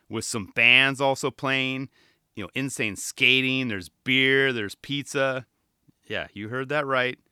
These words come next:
Supercross audio. <laughs>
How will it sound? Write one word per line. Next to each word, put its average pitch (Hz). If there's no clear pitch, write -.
Supercross 107
audio. -
<laughs> 339